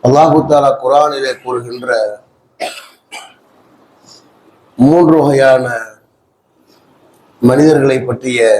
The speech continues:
சில செய்திகளை உங்களுக்கு நான் சொல்ல இருக்கிறேன். சூரத்துல் ஃபாத்திர்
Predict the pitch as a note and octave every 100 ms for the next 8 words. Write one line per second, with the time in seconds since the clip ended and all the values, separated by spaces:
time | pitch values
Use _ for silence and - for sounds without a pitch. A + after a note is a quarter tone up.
0 | G#2 _ - B2+ B2+ B2+ C3 B2+ A#2 G#2+
1 | G#2+ - G2+ A2 A2+ A2 G2 F2+ F2+ D2+
2 | C#2+ _ _ _ _ _ _ _ _ _
3 | _ _ _ _ _ _ _ _ _ _
4 | _ _ - _ _ _ _ _ _ _
5 | _ _ _ _ _ _ _ _ _ _
6 | _ _ _ _ _ _ - - D#3+ D#3+
7 | - C#3 - D3 E3 E3+ D#3